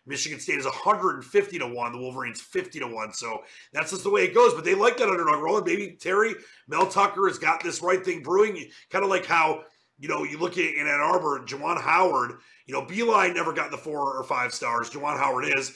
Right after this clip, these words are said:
Could he coach them? And he's obviously proven that he can for the most part. Mark D'Antonio never got the four or five stars. He proved he could turn the two and threes into four and fives. Maybe Mel Tucker's gonna be able to get the four and five stars if he can coach them.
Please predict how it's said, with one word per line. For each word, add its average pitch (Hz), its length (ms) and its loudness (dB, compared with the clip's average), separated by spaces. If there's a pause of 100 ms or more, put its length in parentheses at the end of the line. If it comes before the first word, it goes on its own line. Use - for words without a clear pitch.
(220)
Could 143 140 -8
he 127 60 -4
coach 156 340 -4
them? 135 160 0
And 143 180 -12
he's 131 180 -10
obviously 120 260 -8
proven 120 300 -14
that 117 80 -12
he 113 40 -10
can 190 280 -6
for 151 100 -16
the 120 60 -12
most 104 260 -12
part. 104 220 -12 (280)
Mark 185 200 0
D'Antonio 202 440 0
never 170 200 0
got 143 180 -4
the 135 40 -8
four 139 240 -6
or 123 80 -4
five 131 220 0
stars. 131 340 -2 (320)
He 185 260 -8
proved 190 340 -4
he 156 40 -10
could 147 140 -14
turn 196 160 2
the 156 80 -8
two 190 240 -4
and 156 160 -8
threes 165 440 -4 (280)
into 214 400 2 (280)
four 147 200 -2
and 127 100 -8
fives. 127 360 0 (320)
Maybe 214 220 0
Mel 214 160 6
Tucker's 214 360 0
gonna 202 120 -6
be 220 60 2
able 214 120 4
to 202 60 4
get 269 140 2
the 233 60 0
four 185 220 2
and - 80 -2
five 147 240 2
stars 170 300 0
if - 260 -20
he 214 100 -6
can 175 100 -14
coach 240 300 4
them. 190 220 -2